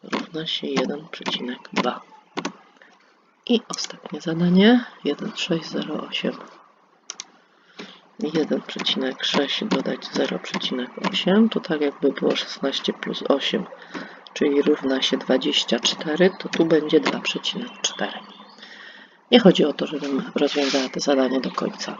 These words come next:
Patrzcie się, wasz plik jest podpisany imieniem, nazwiskiem, tytułem zadania. Wszystkie zmiany są zapisane na dysku.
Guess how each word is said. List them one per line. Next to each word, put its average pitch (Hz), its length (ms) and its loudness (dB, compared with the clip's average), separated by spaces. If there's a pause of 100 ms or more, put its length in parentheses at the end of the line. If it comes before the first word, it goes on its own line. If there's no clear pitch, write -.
(320)
Patrzcie - 340 0
się, - 180 0 (180)
wasz 170 180 -2
plik - 220 -6
jest - 140 -6
podpisany 165 760 2 (1080)
imieniem, 160 380 2
nazwiskiem, 151 680 0 (880)
tytułem 175 420 4
zadania. 147 560 0 (380)
Wszystkie - 320 -4
zmiany 147 340 -2
są 139 200 -6
zapisane 139 520 -6
na 131 140 -6
dysku. 170 460 -2